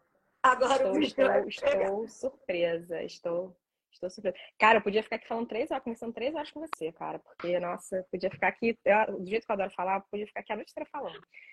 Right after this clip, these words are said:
Speaker 2: Mas, enfim, né? A gente tem que
Speaker 1: E que tá aqui comigo com a Marina. Que a gente tá
Speaker 2: É,
Speaker 1: aproveitando
Speaker 2: fazer uma
Speaker 1: aqui
Speaker 2: super,
Speaker 1: sem os
Speaker 2: uma
Speaker 1: maridos.
Speaker 2: super live.
Speaker 1: Falando
Speaker 2: Uma
Speaker 1: aqui só
Speaker 2: super, super
Speaker 1: de
Speaker 2: live.
Speaker 1: hospital, de paciente, de tudo ela tá me contando.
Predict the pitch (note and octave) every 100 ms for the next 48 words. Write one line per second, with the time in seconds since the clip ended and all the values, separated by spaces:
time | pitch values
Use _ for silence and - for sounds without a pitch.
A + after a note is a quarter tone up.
0 | - - E3+ E3+ G3 - D#3+ D#3 D#3 -
1 | F3+ - G3 - - F4 F#4 F4 - -
2 | _ - B3 E4 E4+ E4 D4+ D4+ D#4+ E4+
3 | C#4+ D4+ - D4 D4+ D4 C4 C4 C4+ F#4+
4 | - _ _ _ _ _ - - - _
5 | - C4+ G#3+ - E3 E3+ C#4 C#4 C#4 C4+
6 | C#4 C4+ C4 C4+ - C4+ C4+ C4 C4 C4
7 | B3 G3+ G3 G#3+ A3+ G#3+ F3 E3+ E3+ F3+
8 | F3+ C#4+ C4+ C4+ C#4+ C4+ C4+ - C4 A#3
9 | - A3+ A#3 F#3+ G#3+ C4 - A#3 B3 C4
10 | C4 C4 A3 A#3+ - A#3+ A#3 B3+ B3 B3
11 | A3 G#3+ A3+ A#3 A3+ G#3 G#3+ G#3 G#3 G#3
12 | F#3+ F#3+